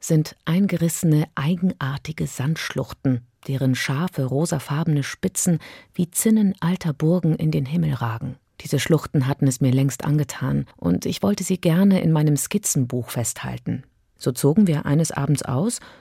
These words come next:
und setzten uns an einen gegenüberliegenden Bergabhang. Ich holte Farben und Pinsel hervor und begann. Über dem Bach drüben weideten Buben ihre plumpen grauen Wasserbüffel, vor denen ich mich fürchtete.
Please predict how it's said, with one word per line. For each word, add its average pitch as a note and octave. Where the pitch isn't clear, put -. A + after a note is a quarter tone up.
und F#3+
setzten G#3
uns A3+
an F3+
einen F#3
gegenüberliegenden E3
Bergabhang. -
Ich -
holte C3+
Farben F#3
und B2+
Pinsel E3+
hervor D3
und B2
begann. -
Über E3
dem D3+
Bach A3
drüben F3+
weideten D#3+
Buben F3
ihre C3
plumpen D3+
grauen B2
Wasserbüffel, B2+
vor -
denen E3+
ich -
mich -
fürchtete. -